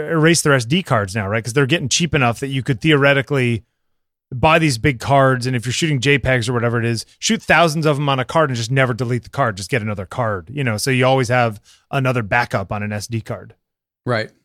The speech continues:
Speaker 1: Um, which, by the way, saved my butt a few weeks ago when I had shot something for somebody, and I, it, it was, like, an extra little thing on top of, at the end of a, another shoot I had done. Somebody
Speaker 2: Mm-hmm.
Speaker 1: asked me to shoot something, and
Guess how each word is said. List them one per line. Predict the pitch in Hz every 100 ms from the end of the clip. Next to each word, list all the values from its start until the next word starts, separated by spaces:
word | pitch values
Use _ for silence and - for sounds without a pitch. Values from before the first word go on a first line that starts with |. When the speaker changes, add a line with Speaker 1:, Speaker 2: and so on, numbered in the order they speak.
| _ _
Speaker 1:
Um, | 131 120 110 104 101 92 _ _ _ _ _ -
which, | 165 -
by | 175
the | 165
way, | 160 143
saved | - 147
my | 135 123
butt | 139 131
a |
few | - 120
weeks | 113 -
ago | 107 113 107 107 113 _ _ -
when | 135 123 117 117 120 120
I | 127
had | 127 107 120 117 113 107 95 _ _ _ -
shot | - 170 160
something | 165 147 143
for | 127
somebody, | 123 143 127 127 123 131
and | 135
I, | 123
it, | 120 156 -
it | 196
was, | 180
like, | 165 147
an | 170 165
extra | 165 - 151
little | 135 127
thing | 113 131 117
on | 110
top | - 120 120
of, | 120 101 127
at | 131
the | 131 123
end | 123 117
of | 104
a, | 110 127 127
another | 131 123 117
shoot | - 127 104
I | 101
had | 90
done. | 95 95 - _ _ _ -
Somebody | 135 127
Speaker 2:
Mm-hmm. | 117
Speaker 1:
asked | -
me | 117
to |
shoot | 101 117
something, | 117 104 120 - _ _ _ -
and | 151 147